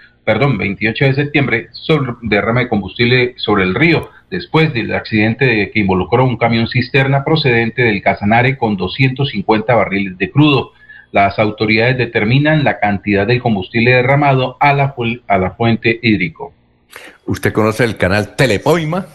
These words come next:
Speaker 2: Telepoima de Oiba.
Speaker 1: Sí, señor.
Speaker 2: Ya,
Speaker 1: Sí,
Speaker 2: ya
Speaker 1: conozco
Speaker 2: varios
Speaker 1: el
Speaker 2: años,
Speaker 1: canal
Speaker 2: ¿no?
Speaker 1: local, canal comunitario de, de Oiba.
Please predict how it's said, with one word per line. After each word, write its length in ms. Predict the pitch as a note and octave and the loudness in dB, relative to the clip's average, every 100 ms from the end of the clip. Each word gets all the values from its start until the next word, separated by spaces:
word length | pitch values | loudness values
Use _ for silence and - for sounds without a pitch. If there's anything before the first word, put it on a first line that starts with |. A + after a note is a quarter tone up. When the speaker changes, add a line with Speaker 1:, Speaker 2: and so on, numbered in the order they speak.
| - | -10
Speaker 2:
Telepoima 600 | - G#2 F2+ F3+ E3 D3+ | -2 -2 0 0 0 -2
de 120 | C3 B2 | 0 0
Oiba. 540 | - F#2 - - - _ - - | 0 -2 -6 -8 -16 _ -20 -20
Speaker 1:
Sí, 220 | - G2 | -4 0
señor. 400 | C3 C3+ A2+ D#3 - | 2 2 2 -2 -6
Speaker 2:
Ya, 120 | E2+ F2+ | -4 -2
Speaker 1:
Sí, 160 | F#2 | 0
Speaker 2:
ya 80 | F2+ | 2
Speaker 1:
conozco 160 | G2 G#2+ | 2 2
Speaker 2:
varios 160 | A2 | 0
Speaker 1:
el 60 | A2+ | 0
Speaker 2:
años, 160 | C3+ | 0
Speaker 1:
canal 180 | E2 F#2 | -2 -2
Speaker 2:
¿no? 200 | G2 C3+ - _ | -4 -6 -10 _
Speaker 1:
local, 400 | - F#2+ G2 G2 - - | -4 0 0 -2 -6 -6
canal 240 | G2 F#2 | -2 0
comunitario 560 | F2+ A2 F#2 E2+ F#2+ F#2+ | 2 2 2 0 0 0
de, 140 | F2 | -2
de 160 | E2 F2 | -2 0
Oiba. 340 | G#2+ A2+ D#2+ | 0 0 -6